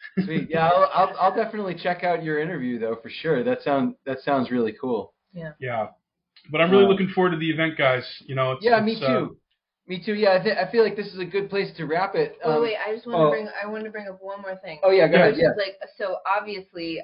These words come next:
Speaker 2: I don't have, like, the deep, like, Kennedy knowledge that you guys have, but I wanted to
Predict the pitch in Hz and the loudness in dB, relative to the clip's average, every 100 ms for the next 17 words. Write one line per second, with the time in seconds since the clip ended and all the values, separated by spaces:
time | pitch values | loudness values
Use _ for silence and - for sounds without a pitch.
0 | 165 170 160 156 160 156 151 147 170 160 | -4 -2 -4 -6 -8 -10 -12 -16 -16 -10
1 | 165 156 _ 165 - _ _ 175 165 160 | -8 -10 _ -8 -8 _ _ -12 -8 -6
2 | 156 147 165 - 185 170 165 165 156 - | -8 -8 -12 -10 -4 2 2 2 -4 -10
3 | 143 151 147 143 - 135 - 180 165 156 | -14 -12 -10 -10 -8 -10 -6 -2 0 0
4 | 160 175 180 180 | -4 -4 -4 -6